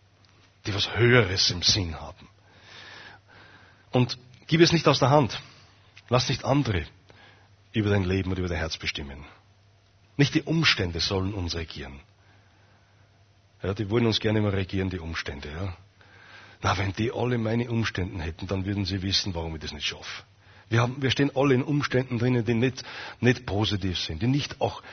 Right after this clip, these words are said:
und die auch nicht förderlich fürs Reich Gottes sind.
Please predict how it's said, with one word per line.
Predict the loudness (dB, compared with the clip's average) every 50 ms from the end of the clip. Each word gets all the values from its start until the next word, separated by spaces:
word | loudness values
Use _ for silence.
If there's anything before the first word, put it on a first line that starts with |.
| -16 -16 -14 -6
und | -6 -6 -6 -6 -8 _
die | 6 6
auch | 6 6
nicht | 4 2 0 2
förderlich | 4 4 4 6 4 2 2 2
fürs | 0 -2 -2 -2
Reich | -4 -6 -4
Gottes | -4 -6 -6 -6 -8 -10 -10
sind. | -10 -12 -18 -20 -20 -20